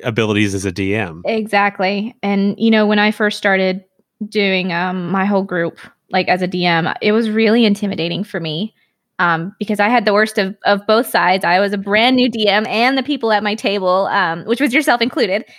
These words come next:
Speaker 2: were, were very experienced people in role playing. And I was like, "Oh my gosh, I'm just,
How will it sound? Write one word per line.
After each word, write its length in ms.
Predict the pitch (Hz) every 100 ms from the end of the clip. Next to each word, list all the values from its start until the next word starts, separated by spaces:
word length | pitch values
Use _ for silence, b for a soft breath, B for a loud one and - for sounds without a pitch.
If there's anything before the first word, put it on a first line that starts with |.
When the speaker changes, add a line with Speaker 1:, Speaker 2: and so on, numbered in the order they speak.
| B B -
Speaker 2:
were, 260 | 233 226 214
were 180 | 233
very 340 | 233 226 240 294
experienced 680 | - - 254 285 320 -
people 300 | - 339 226
in 100 | 190
role 160 | 190 190
playing. 320 | 220 170 175
And 100 | 170
I 120 | 185
was 160 | 208 196
like, 160 | 185 185
"Oh 180 | 220 240
my 220 | 233 254
gosh, 380 | 208 165 175 180
I'm 180 | 196
just, 220 | 208 214